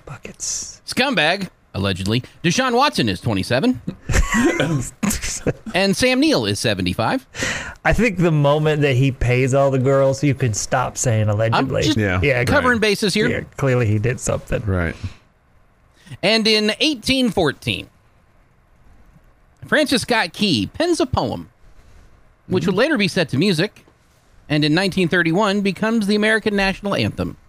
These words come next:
Speaker 2: the Star-Spangled Banner. The poem, originally titled The Defense of Fort McHenry, was written after Key witnessed the Maryland fort being bombarded by the British during the War of eighteen twelve.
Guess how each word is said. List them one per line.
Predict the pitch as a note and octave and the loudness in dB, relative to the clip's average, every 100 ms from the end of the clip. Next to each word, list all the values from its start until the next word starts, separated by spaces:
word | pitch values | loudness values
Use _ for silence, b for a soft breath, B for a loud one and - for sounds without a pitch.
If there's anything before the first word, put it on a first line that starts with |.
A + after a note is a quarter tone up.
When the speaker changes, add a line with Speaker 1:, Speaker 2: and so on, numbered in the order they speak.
| - _ _ _ _ | -20 _ _ _ _
Speaker 2:
the | G#2+ | -8
Star-Spangled | - A#2 D#3+ - D#3 D#3 D3 | -4 -2 -2 -2 -2 -2 -2
Banner. | B2 E2+ E2 B B B | -2 -4 -8 B B B
The | B2+ | 0
poem, | F#3+ C4+ A#3+ | 2 2 2
originally | G3+ A3+ F#3 F#3 E3 | 2 0 0 0 -2
titled | - - C4 F3+ F3+ | -4 -2 0 0 0
The | E3 | 0
Defense | D3+ - G#3 G#3 F#3 | 0 0 -2 0 -2
of | D#3+ | 0
Fort | F#3+ G3 | 0 0
McHenry, | C#3+ - A3 D#3 E3 - - - _ b b | -2 0 0 2 0 -2 -12 -20 _ b b
was | C#3 B2+ | -2 0
written | F3 D#3+ D#3 | 0 2 2
after | F#3+ F3+ F3 | 0 0 -2
Key | - G3+ | 0 0
witnessed | D#3+ G3+ F3 F3+ - - | 0 0 0 -2 -4 -2
the | C3+ | 0
Maryland | F3 F3+ C#3+ C3 | 2 2 0 0
fort | F#3 F#3 | 0 0
being | B2+ C#3+ C3+ | 0 2 2
bombarded | C3+ A#2 E3 A3+ | 2 2 0 0
by | F3 D#3+ | 0 0
the | D3+ | 2
British | F3+ G#3 F#3+ - | 2 2 0 -2
during | D3 D3+ | 0 2
the | C3+ | 2
War | G3 F3 F3+ F#3 G3 | 2 0 -2 -4 -8
of | F#3+ | -6
eighteen | F#3 F#3+ - G#3+ G#3+ G#3 | -6 -8 -6 -2 2 2
twelve. | G#3 A3 D3 | 2 0 0